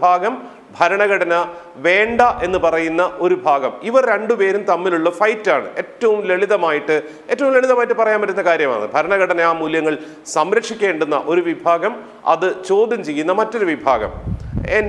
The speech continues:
ഡി എ, ബി ജെ പി ആണ് സ്വാഭാവികമായിട്ടും ഭരണഘടനയുടെ അന്തസ്സത്തയെ ചോദ്യം ചെയ്യുന്നത്. ഭരണഘടന എന്നുള്ളത്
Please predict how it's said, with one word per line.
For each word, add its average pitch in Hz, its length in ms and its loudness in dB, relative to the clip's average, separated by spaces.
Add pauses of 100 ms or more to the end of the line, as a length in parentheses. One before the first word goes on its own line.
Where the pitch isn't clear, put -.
ഡി 202 80 -2 (100)
എ, - 0 -
ബി 185 240 -2
ജെ 196 140 4
പി 180 60 -2
ആണ് 165 160 0
സ്വാഭാവികമായിട്ടും 160 640 0
ഭരണഘടനയുടെ 151 600 2
അന്തസ്സത്തയെ 151 500 -2 (120)
ചോദ്യം 190 260 0
ചെയ്യുന്നത്. 120 360 -4 (440)
ഭരണഘടന 214 480 2 (120)
എന്നുള്ളത് 214 520 2